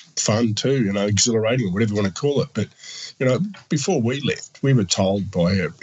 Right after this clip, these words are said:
our friends that, "Oh, this will break you apart. You can't live side by side, cheek to jowl for a year, two years, or whatever you're doing,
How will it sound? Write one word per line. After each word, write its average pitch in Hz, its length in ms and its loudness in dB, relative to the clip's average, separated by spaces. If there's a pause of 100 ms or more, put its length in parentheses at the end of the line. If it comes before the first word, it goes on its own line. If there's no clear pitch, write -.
(100)
our 87 60 2
friends 101 500 2
that, 95 140 0 (580)
"Oh, 92 160 2
this 101 180 4
will 98 80 2
break 90 320 0
you 87 80 2
apart. 85 360 0 (160)
You 92 120 4
can't 104 320 2
live 87 160 2
side 90 280 2
by 85 160 -2
side, 92 400 2 (420)
cheek - 260 4
to 98 100 -6
jowl 92 480 0 (460)
for 90 320 2
a 90 60 -6
year, 98 320 2
two 101 180 2
years, 92 340 4
or 87 40 0
whatever 92 240 2
you're 87 120 -2
doing, 90 320 0